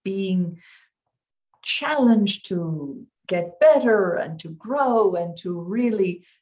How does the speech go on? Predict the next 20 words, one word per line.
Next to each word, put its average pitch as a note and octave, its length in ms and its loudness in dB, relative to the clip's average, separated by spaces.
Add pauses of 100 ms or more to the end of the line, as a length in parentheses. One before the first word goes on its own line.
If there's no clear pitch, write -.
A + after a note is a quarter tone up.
(160)
uh, - 260 -8
sometimes G3 800 -4
you F3 120 -4
are D#3 200 -2
pushed. - 640 -4 (640)
So A#3+ 560 -2 (1200)
it's B3+ 220 -4
a G#3+ 120 -2
different C4+ 640 -4
kind A3+ 340 -4
of G#3 120 -4
environment. F#3 840 -4
But F3 240 -4
if A3 240 -10
you C4 120 2
don't A3 420 2
have G#3+ 380 -10
the F#3 100 -6
family G3 640 -6
life D#3+ 640 -6